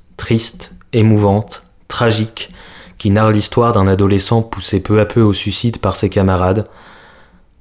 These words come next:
À la fin du clip, cet adolescent donne une représentation de danse avec Maël et tout à la fin, sur le dernier plan,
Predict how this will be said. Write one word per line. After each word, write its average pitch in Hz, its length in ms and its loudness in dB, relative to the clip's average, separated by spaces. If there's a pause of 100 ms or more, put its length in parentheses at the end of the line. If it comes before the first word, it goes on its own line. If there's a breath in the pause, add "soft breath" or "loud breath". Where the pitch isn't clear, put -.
(140)
À 104 80 -2
la 104 100 4
fin 117 220 -2
du 107 120 0
clip, 120 300 -4
cet - 320 -2
adolescent 101 480 0
donne 101 220 2
une 95 100 2
représentation 98 760 -2
de 90 100 0
danse 113 380 0
avec 98 240 0
Maël 98 480 2
et 90 120 -6
tout 127 200 -6
à 117 80 2
la 101 100 2
fin, 117 300 -2
sur 98 160 -2
le 90 100 2
dernier 104 320 0
plan, 107 280 -2